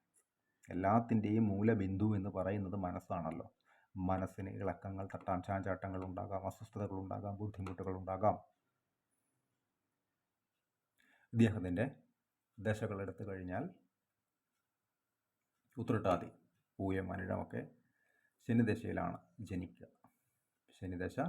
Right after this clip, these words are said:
രണ്ട്, ആയിരത്തി തൊള്ളായിരത്തി തൊണ്ണൂറ് വരെയായിരുന്നു. അതിനുശേഷം ബുധദശ രണ്ടായിരത്തി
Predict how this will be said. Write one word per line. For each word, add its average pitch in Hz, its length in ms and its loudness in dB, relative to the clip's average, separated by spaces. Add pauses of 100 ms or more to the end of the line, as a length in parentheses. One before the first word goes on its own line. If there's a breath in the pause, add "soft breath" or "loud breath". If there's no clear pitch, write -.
(120)
രണ്ട്, 98 200 -4 (280)
ആയിരത്തി 98 340 -2
തൊള്ളായിരത്തി 90 460 0
തൊണ്ണൂറ് 92 360 -6
വരെയായിരുന്നു. 87 540 -8 (320)
അതിനുശേഷം 95 520 -4 (100)
ബുധദശ 95 340 -4 (140)
രണ്ടായിരത്തി 90 440 -6